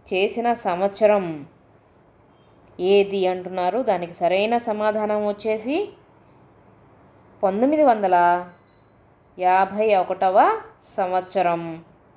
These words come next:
రాష్ట్రపతి క్షమాభిక్ష అధికారాల గురించి తెలిపే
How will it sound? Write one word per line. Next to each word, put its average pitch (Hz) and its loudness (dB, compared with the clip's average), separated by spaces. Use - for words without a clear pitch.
రాష్ట్రపతి 262 0
క్షమాభిక్ష 247 0
అధికారాల 220 2
గురించి 190 -8
తెలిపే 233 -2